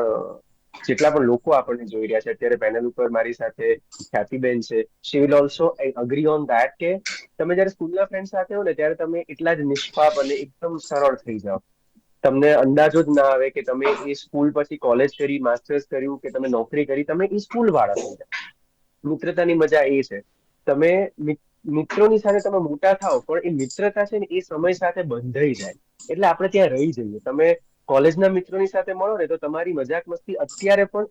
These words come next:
એ જ લેવલની થતી હશે જેવી કોલેજ લેવલમાં. અને તમે ઓફિસના મિત્રો સાથે મળો તો એ ઓફિસની મજાક મસ્તી એવી જ થતી હોય, તમે એમાંથી ક્યારેય મોટા ન થાઓ. અને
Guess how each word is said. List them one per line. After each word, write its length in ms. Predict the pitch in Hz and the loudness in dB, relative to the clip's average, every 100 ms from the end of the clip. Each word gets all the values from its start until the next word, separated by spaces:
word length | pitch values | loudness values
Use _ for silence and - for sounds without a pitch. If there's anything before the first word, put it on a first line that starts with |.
| - | -6
એ 140 | 214 | -6
જ 100 | 185 | 0
લેવલની 380 | 202 180 175 175 | 6 6 6 2
થતી 260 | 170 151 | 0 -4
હશે 140 | 165 214 | -4 -4
જેવી 220 | 165 190 | -4 -2
કોલેજ 340 | 202 135 147 131 | 2 4 4 2
લેવલમાં. 360 | 139 123 107 104 _ _ _ _ _ - - | 0 0 -4 -10 _ _ _ _ _ -12 -2
અને 120 | 180 | 2
તમે 160 | 185 196 | 4 6
ઓફિસના 420 | 180 180 208 214 | 4 4 2 4
મિત્રો 260 | 180 160 170 | 4 2 -2
સાથે 260 | 156 147 | 0 0
મળો 180 | 143 151 | 0 0
તો 120 | 190 | 2
એ 40 | 214 | 4
ઓફિસની 440 | 160 - 208 208 | 4 0 -6 0
મજાક 280 | 180 180 185 | 2 2 2
મસ્તી 280 | 180 - 220 | -2 -4 -8
એવી 340 | 202 175 202 | -4 -2 -2
જ 120 | 165 - | -4 -8
થતી 220 | 139 113 | -10 -8
હોય, 80 | 110 | -6
તમે 220 | 147 185 | -2 0
એમાંથી 300 | 160 185 214 | 2 0 0
ક્યારેય 240 | 190 190 | -2 0
મોટા 320 | 180 139 143 | 0 0 2
ન 140 | 151 139 | 0 0
થાઓ. 240 | 135 131 | -2 -4
અને 160 | 165 | -2